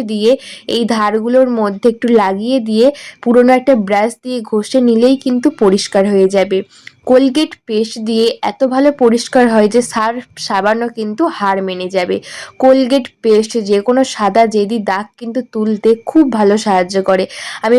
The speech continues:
ব্রাশ দিয়ে একটু ঘষে নিচ্ছি, নেওয়ার পরে একটা পরিষ্কার শুকনো বা ভিজে কাপড় দিয়ে মুছে নেব, তাহলেই কিন্তু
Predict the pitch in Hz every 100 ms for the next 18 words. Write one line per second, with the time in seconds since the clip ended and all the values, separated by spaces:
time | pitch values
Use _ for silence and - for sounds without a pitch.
0 | 233 202 208 220 226 - 240 226 262 220
1 | 214 214 233 226 220 - 370 - _ _
2 | 220 214 214 226 226 220 262 339 339 _
3 | 208 202 226 226 208 220 - 240 302 -
4 | - - - 233 233 247 240 226 214 202
5 | 226 226 190 226 214 220 247 220 202 196
6 | 240 233 233 339 233 202 208 220 226 220
7 | 220